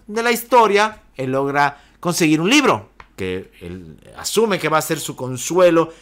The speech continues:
y va a ser algo que lo va a mantener medianamente cuerdo. Pero resulta que era un libro de ajedrez. Aprende ahí el ajedrez que luego terminará jugando con el campeón en el barco. ¿Pero por qué lo quiero recomendar? Lo hago porque tiene una connotación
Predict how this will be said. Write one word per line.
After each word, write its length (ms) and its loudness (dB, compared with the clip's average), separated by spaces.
y 100 -12
va 120 -2
a 40 -4
ser 220 -6
algo 240 -4
que 100 -10
lo 100 -6
va 80 -4
a 40 -8
mantener 680 -4
medianamente 720 -6
cuerdo. 400 2
Pero 380 6
resulta 500 -8
que 60 -8
era 100 -8
un 60 -8
libro 180 -6
de 60 -8
ajedrez. 400 -10
Aprende 480 2
ahí 140 0
el 100 0
ajedrez 440 -2
que 120 -6
luego 280 0
terminará 380 -8
jugando 360 -12
con 120 -12
el 120 -12
campeón 540 -4
en 120 -10
el 100 -4
barco. 360 2
¿Pero 160 6
por 160 4
qué 120 0
lo 140 -2
quiero 180 2
recomendar? 500 0
Lo 140 6
hago 400 8
porque 500 2
tiene 360 -2
una 360 0
connotación 880 0